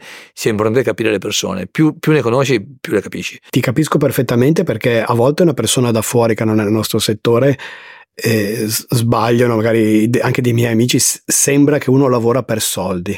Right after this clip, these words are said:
Speaker 2: no?
Speaker 1: Pss, mai.
Speaker 2: E invece, e invece penso sia l'errore più grande che c'è, perché uno in realtà lavora proprio per passione. A me la cosa che proprio mi soddisfa di più è quando vado all'interno delle aziende,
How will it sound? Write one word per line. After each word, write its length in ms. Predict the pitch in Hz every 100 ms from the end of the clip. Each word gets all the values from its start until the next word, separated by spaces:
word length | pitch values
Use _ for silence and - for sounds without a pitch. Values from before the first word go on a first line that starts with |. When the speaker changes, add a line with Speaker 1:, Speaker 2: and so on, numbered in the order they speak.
| -
Speaker 2:
no? 220 | 104 110 -
Speaker 1:
Pss, 300 | - - - -
mai. 240 | - -
Speaker 2:
E 80 | 127
invece, 320 | 127 131 127
e 280 | 110 98 131
invece 540 | 123 131 127 113 135 - 143
penso 240 | 127 120 123
sia 260 | - 120
l'errore 480 | 113 131 117 135 135
più 120 | 127 127
grande 320 | 117 123 110
che 80 | 107
c'è, 200 | - 120
perché 160 | 107
uno 100 | 120
in 60 | 120
realtà 240 | 110 110
lavora 260 | 127 120 117
proprio 220 | 110 123
per 160 | 117 120
passione. 460 | 117 110 - 139 127
A 260 | - - -
me 100 | 147
la 80 | 147
cosa 220 | 143 127
che 100 | 120
proprio 240 | 131 135
mi 320 | 113 123 127 113
soddisfa 520 | - 113 120 - 120
di 120 | 117
più 120 | 147
è 40 | 139
quando 200 | 131 110
vado 320 | 117 117 110
all'interno 440 | - 117 113 127
delle 200 | 117 107
aziende, 680 | 104 104 107 113 120 123